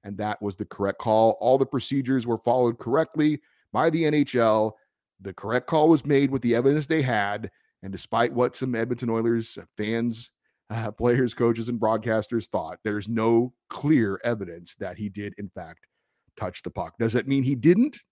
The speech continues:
No, it's possible he did, but it was so slight,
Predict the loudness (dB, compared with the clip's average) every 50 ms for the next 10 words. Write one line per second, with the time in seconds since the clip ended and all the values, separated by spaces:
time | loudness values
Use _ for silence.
0 | _ -6 -6 -4 -2 -2 -2 -2 -2 -4 _ -12 -12 -12 -6 -4 -2 -2 -2 -2
1 | -2 0 0 0 0 0 -4 -6 -8 -10 -10 -12 _ _ -2 -2 -2 -2 0 0
2 | 0 0 0 0 2 4 4 4 4 2 -4 -8 -2 0 0 0 0 -4 -12 -18
3 | -20